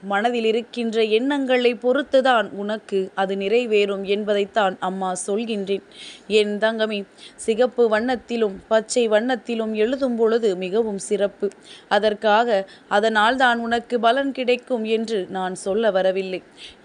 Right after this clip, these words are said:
என் தங்கமே, இதை எண்களை போட்டு வைத்து விட்ட பிறகு சரியாக மணியை நீ எதிர்நோக்கி காத்திரு. இரண்டு மணி இருபத்தி இரண்டு நிமிடங்களில் எழுதினால் அது சக்தி வாய்ந்த நேரம்.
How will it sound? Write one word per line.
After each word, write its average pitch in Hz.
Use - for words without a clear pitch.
என் 208
தங்கமே, 214
இதை 220
எண்களை 247
போட்டு 269
வைத்து 247
விட்ட 240
பிறகு 233
சரியாக 220
மணியை 233
நீ 208
எதிர்நோக்கி 220
காத்திரு. 220
இரண்டு 277
மணி 247
இருபத்தி 240
இரண்டு 240
நிமிடங்களில் 226
எழுதினால் 233
அது 190
சக்தி 214
வாய்ந்த 196
நேரம். 196